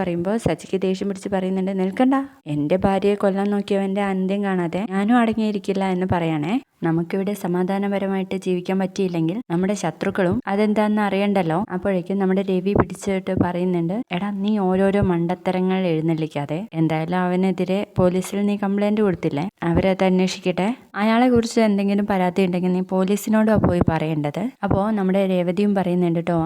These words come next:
"അതെ സച്ചേട്ടാ, അയാളുടെ കേസ് അവിടെ നിലനിൽക്കുന്നത് കൊണ്ട് തന്നെ ഇപ്പൊ അയാൾ എന്തെങ്കിലും ചെയ്താൽ തന്നെ നമ്മുടെ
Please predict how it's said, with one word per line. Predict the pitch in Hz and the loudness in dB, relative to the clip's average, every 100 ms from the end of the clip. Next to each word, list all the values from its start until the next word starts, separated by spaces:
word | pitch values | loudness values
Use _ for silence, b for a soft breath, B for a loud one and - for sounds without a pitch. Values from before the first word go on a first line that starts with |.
| 170 | 0
"അതെ | 180 196 190 | 0 -2 -4
സച്ചേട്ടാ, | 190 170 185 180 196 262 185 | -6 -4 -4 -2 -4 -4 0
അയാളുടെ | 180 180 196 190 | 0 0 -2 2
കേസ് | 185 180 185 214 277 - | 0 0 -2 0 -4 -2
അവിടെ | 226 226 220 | 0 4 2
നിലനിൽക്കുന്നത് | 208 214 202 190 190 185 180 | 2 2 0 0 2 4 4
കൊണ്ട് | 180 170 | 2 2
തന്നെ | 160 156 220 | 2 0 -2
ഇപ്പൊ | 190 208 | 0 2
അയാൾ | 202 208 | 2 2
എന്തെങ്കിലും | 196 202 214 190 | 0 2 0 0
ചെയ്താൽ | 180 196 202 | -2 -2 0
തന്നെ | 165 175 165 | -2 0 0
നമ്മുടെ | 156 180 | 0 2